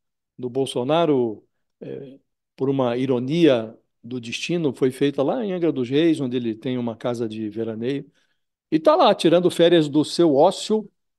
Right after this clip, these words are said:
na companhia dos filhos, o Flávio, o Eduardo e o Carlos Bolsonaro. É uma boa hora pra, pra família fazer uma, uma reunião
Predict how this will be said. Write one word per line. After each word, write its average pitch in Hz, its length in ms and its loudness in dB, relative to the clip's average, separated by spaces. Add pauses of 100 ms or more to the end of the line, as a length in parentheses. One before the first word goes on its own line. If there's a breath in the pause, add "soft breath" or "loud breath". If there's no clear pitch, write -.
na 135 160 -6
companhia 147 480 -2
dos 180 200 -4
filhos, 160 600 -4
o 123 120 -12
Flávio, 143 500 2
o 120 60 0
Eduardo 143 500 0
e - 20 0
o 165 40 -2
Carlos 160 340 -4
Bolsonaro. 151 640 -6 (720)
É - 40 -4
uma 180 140 0
boa 214 300 6
hora 170 240 4
pra, 117 320 -6
pra 117 160 -8
família 117 420 -2
fazer 165 300 -2
uma, 190 340 -2
uma 120 180 -8
reunião 135 480 -2